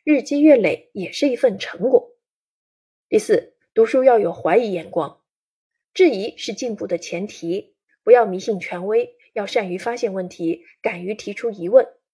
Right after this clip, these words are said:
古人说“尽信书不如无书”，就是这个道理。第五，好书要反复读。人的记忆力有限，领悟能力也有限。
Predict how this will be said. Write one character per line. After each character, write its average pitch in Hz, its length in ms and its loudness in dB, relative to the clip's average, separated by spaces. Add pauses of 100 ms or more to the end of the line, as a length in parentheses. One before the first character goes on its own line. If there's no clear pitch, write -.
(340)
古 226 140 4
人 233 160 6
说 254 300 4 (180)
“尽 277 300 0
信 247 300 0
书 247 260 -2 (100)
不 247 100 -4
如 208 240 -4
无 180 220 -6
书”， 240 460 -4
就 202 120 -6
是 175 140 -10
这 170 140 -6
个 175 100 -4
道 180 160 -2
理。 - 300 -12 (1040)
第 269 140 2
五， 180 440 2 (240)
好 190 240 2
书 262 220 0
要 240 200 2
反 - 360 -10
复 285 240 -2
读。 - 380 -10 (760)
人 233 200 6
的 240 100 4
记 240 200 -4
忆 226 40 -2
力 220 160 -2
有 170 160 -2
限， - 360 -2 (100)
领 196 220 2
悟 262 100 0
能 208 240 -2
力 214 180 -6
也 190 180 -4
有 262 140 2
限。 - 300 -8